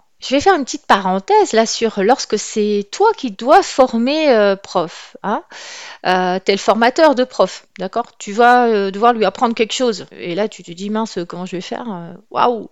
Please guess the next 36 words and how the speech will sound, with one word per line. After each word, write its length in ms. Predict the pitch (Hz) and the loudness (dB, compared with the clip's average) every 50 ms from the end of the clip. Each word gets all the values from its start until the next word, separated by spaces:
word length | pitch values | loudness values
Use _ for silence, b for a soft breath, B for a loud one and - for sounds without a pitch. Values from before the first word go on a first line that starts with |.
| _ _ _ - | _ _ _ -14
Donc, 140 | 165 160 _ | -14 -14 _
pas 100 | _ 240 | _ 0
de 60 | 226 | 0
panique. 380 | - 208 190 180 156 - - _ | 2 -2 -4 -4 -8 -12 -20 _
Parce 140 | _ 208 - | _ -6 -4
que 80 | - - - _ | -4 -6 -6 _
sa 520 | - - - - - 330 320 311 285 277 - _ _ _ _ _ | -10 -8 -6 -4 -2 0 0 0 0 -2 -4 _ _ _ _ _
réponse 500 | - 214 226 302 294 - 247 226 220 - | -10 -2 -2 -2 -2 -2 -4 -6 -2 2
favorite, 640 | - 285 262 269 254 247 240 220 - - - - _ _ _ _ _ _ _ | 2 2 4 2 -2 -2 -4 -6 -10 -16 -18 -20 _ _ _ _ _ _ _
lorsqu'on 320 | - 196 208 - - 208 | -2 -2 -2 0 -4 -2
essaye 280 | 196 202 208 - 233 220 | -2 -2 -2 0 -2 -2
de 100 | 190 190 | -2 -4
lui 160 | 170 170 - | -6 -4 -6
enseigner 420 | 185 190 - - 220 202 202 196 190 | -6 -6 -6 -6 -4 -4 -4 -4 -4
quelque 280 | - 185 175 - 202 | -6 -10 -10 -8 -10
chose, 320 | 190 - 277 330 381 370 - - - | -6 -4 -2 -2 -2 -4 -6 -8 -12
alors, 160 | - - _ _ _ _ _ _ _ | -12 -12 _ _ _ _ _ _ _
dis-toi 300 | 185 160 190 - - 240 | -16 -16 -10 0 0 0
bien, 160 | 226 320 320 | 2 2 2
rappelle-toi 420 | 254 214 190 - 196 190 - 233 214 | 2 2 0 0 -4 -4 0 -2 -2
bien 300 | 214 285 339 359 381 370 _ _ | 0 0 -2 -2 -2 -6 _ _
que 120 | - 220 202 | -4 -4 -4
ce 100 | - 208 | -4 -8
comportement, 560 | 190 - 196 190 - 180 - - 220 285 359 | -8 -8 -8 -6 -6 -8 -8 -6 -4 -4 -4
c'est 180 | 339 - 208 | -4 -6 -10
quelqu'un 380 | 190 - 190 190 - 285 311 339 330 | -4 -4 -6 -4 -4 -6 -6 -6 -8
qui 280 | - - 247 254 262 | -10 -10 -8 -8 -8
pense 300 | 226 _ 285 - 311 - | -2 _ 0 0 0 -6
qu'il 200 | - - 247 190 | -6 -6 -2 -2
a 60 | 180 175 | -2 -2
rien 200 | 208 254 302 302 | 0 0 2 2
à 60 | 277 | 2
faire 300 | - - 277 269 - 240 | 4 4 2 2 4 4
là, 140 | 220 190 - - _ _ _ _ _ _ _ _ | 2 2 2 0 _ _ _ _ _ _ _ _
hein. 180 | - 170 208 - _ _ _ _ | -4 -4 -4 -4 _ _ _ _
Donc, 420 | 202 196 240 262 254 254 - - | 0 2 2 2 2 -2 -10 -20